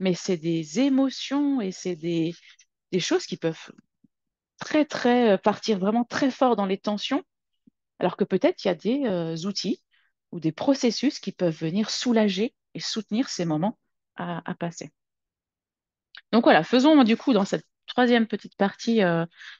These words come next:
un petit focus sur les quatre, euh, piliers. Donc, le recrutement. Euh,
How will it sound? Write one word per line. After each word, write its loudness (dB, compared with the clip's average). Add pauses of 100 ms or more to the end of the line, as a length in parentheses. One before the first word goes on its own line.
(240)
un -2
petit -2
focus 2
sur 0
les 2
quatre, -4
euh, -4
piliers. -10 (1900)
Donc, 2 (180)
le 6
recrutement. 2 (1080)
Euh, -2